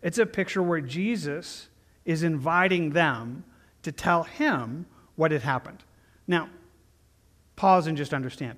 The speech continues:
Jesus is not making fun of them. He's not ridiculing them. He's not mocking them. You know, he, he comes into the conversation and he, and he just asks questions.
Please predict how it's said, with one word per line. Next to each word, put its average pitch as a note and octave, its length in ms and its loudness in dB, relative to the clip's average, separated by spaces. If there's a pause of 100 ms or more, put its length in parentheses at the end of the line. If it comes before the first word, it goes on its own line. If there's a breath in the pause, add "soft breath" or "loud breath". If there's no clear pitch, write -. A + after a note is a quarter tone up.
Jesus E3+ 440 -4
is C#3+ 80 -4
not C#3 180 -4
making B2+ 280 -8
fun B2+ 200 -12
of C3 100 -12
them. F#2+ 220 -10 (1300)
He's E3+ 320 2
not C#3 260 -2
ridiculing G3+ 720 0
them. F3+ 180 0
He's D3 120 -4
not C3+ 200 -6
mocking B2+ 460 -12
them. A#2+ 180 -16 (880 loud breath)
You F3+ 260 4
know, F3 180 4
he, G3 340 4
he F3+ 160 2
comes G3+ 320 2
into G#3 160 4
the F#3+ 80 0
conversation F#3 720 -2
and F#3+ 180 0
he, F#3+ 100 4
and F#3+ 80 2
he F3+ 60 0
just G#3 160 -6
asks G3+ 380 -2
questions. - 680 -10